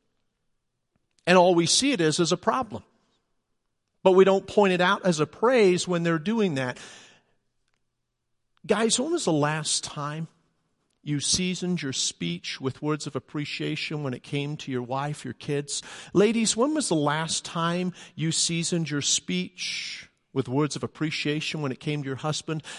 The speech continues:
Man, it is so easy to get caught up in the complaining, isn't it? And it's like, complaint department, take a number. That's, that's how we, we just check out at that point, right?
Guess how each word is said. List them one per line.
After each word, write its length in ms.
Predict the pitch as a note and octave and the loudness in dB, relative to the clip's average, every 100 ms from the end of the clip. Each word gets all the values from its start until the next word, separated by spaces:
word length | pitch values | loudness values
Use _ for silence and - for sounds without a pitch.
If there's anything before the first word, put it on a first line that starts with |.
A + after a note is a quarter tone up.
| - | -2
Man, 200 | A3 A3 | 2 4
it 140 | G3 G3+ | 4 4
is 180 | F3 | 4
so 360 | - G3 F#3+ F#3 | 4 4 4 2
easy 400 | G3+ G#3+ G#3+ E3 | 2 0 0 0
to 80 | C#3+ | -2
get 220 | D3 - | -2 -4
caught 240 | - F3 E3 | -2 0 0
up 180 | D#3+ | 0
in 80 | D#3 | -4
the 80 | D3 | -4
complaining, 640 | D3 C3+ - E3+ C#3 B2+ | -6 -6 -4 -2 -2 -2
isn't 300 | B2+ C#3 D#3+ | -4 -4 -4
it? 260 | F3+ - - _ _ _ _ _ _ _ _ - _ _ _ _ - - F#3 | -4 -8 -18 _ _ _ _ _ _ _ _ -20 _ _ _ _ -20 -8 -4
And 180 | G3 G3+ | 0 4
it's 240 | G#3 G#3 G3+ | 4 4 4
like, 420 | F#3 F3+ - - | 4 4 0 -2
complaint 460 | F3 - G3 A3 A3 | -2 2 2 2 2
department, 600 | G#3 A3+ A3+ A3+ A3 - | 4 4 4 2 -2 0
take 180 | F3+ | 0
a 60 | F3+ | 2
number. 360 | D#3+ C3+ A2 - - | 2 0 -4 -8 0
That's, 300 | E3+ - - | 0 0 2
that's 260 | F3+ G3+ | 2 2
how 240 | - G#3 A3+ | 2 4 4
we, 180 | G#3 D#3+ | 2 0
we 140 | E3+ | 0
just 280 | F3+ - - | -2 -2 -6
check 400 | - - G#3 - | -4 -2 -2 0
out 260 | E3+ D#3+ | 2 2
at 120 | B2+ - | 0 -4
that 220 | C3+ - | -8 -6
point, 260 | F3+ C3+ - | -4 -4 -4
right? 240 | B2 E3 | -6 -6